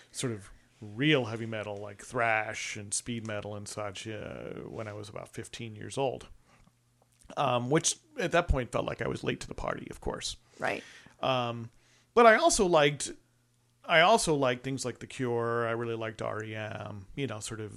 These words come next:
Speaker 1: you know, I, I was into both. And I also felt very late to the party,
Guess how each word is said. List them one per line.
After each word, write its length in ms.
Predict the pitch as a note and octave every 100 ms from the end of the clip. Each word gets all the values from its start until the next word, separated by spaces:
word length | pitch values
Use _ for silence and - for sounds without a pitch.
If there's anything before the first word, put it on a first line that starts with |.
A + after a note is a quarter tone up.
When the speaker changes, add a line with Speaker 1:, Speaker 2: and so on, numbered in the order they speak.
| -
Speaker 1:
you 400 | G3 B2+ B2+ C#3+
know, 80 | A#2+
I, 100 | G#2
I 180 | - - C3 - - _ - - - -
was 160 | C3 A#2
into 140 | A#2+
both. 380 | A2 D3 A#2 - - - - - - _
And 420 | F#3+ D#3+ D3+ D3+ -
I 120 | D#3
also 300 | C#3 C#3+ C#3+
felt 280 | - C3 B2
very 220 | D#3 C#3+
late 240 | C3 A#2 A2+
to 40 |
the 80 | -
party, 560 | - A2+ A#2 A#2 G#2+